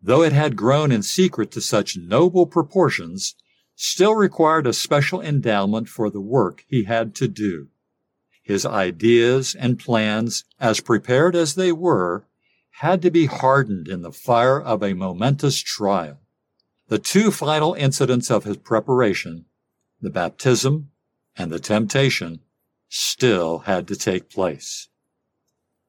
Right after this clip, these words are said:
His baptism. Jesus did not descend on the nation from the obscurity of Nazareth without a note of warning.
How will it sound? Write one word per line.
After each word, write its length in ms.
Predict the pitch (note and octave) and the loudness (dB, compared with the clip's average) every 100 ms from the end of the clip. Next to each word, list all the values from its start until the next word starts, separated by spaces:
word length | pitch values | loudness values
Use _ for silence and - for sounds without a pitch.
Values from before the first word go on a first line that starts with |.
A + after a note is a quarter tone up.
| _ _ _ _ _ _ _ _ | _ _ _ _ _ _ _ _
His 240 | D#3 C#3+ | -2 0
baptism. 720 | - D3 C#3+ C3+ G#2 - D2+ - _ _ _ _ _ _ _ _ _ | 0 -2 0 0 0 -2 -10 -20 _ _ _ _ _ _ _ _ _
Jesus 560 | C3 A2+ G#3 G3+ C3+ - | -4 2 4 4 2 0
did 260 | G#2 A#2 G2 | 0 2 2
not 240 | A2+ G#2 | 2 0
descend 500 | G2+ F#2+ - A#2+ A2 | -2 -2 2 2 2
on 260 | - G#2 F#2 | 2 0 0
the 100 | E2+ | 0
nation 520 | G#2 G#2 - E2 E2 | 0 0 -2 -6 -6
from 280 | - G2 F#2+ | -2 -2 0
the 100 | G#2 | 0
obscurity 720 | G2+ - - F3 E3+ C#3+ A2 | 0 -2 -2 2 2 4 2
of 120 | F2 | 0
Nazareth 680 | G2 A2 F#2 F2 F2 F2+ _ - | -2 -2 -2 -6 -8 -8 _ -8
without 520 | G#2+ G2+ C3+ A#2 C3 | -4 -4 -2 2 4
a 100 | B2 | 4
note 280 | G2+ G2+ G2+ | 4 0 -2
of 140 | F#2+ | -6
warning. 460 | F2 F#2 F2+ D#2+ | -8 -4 -4 -6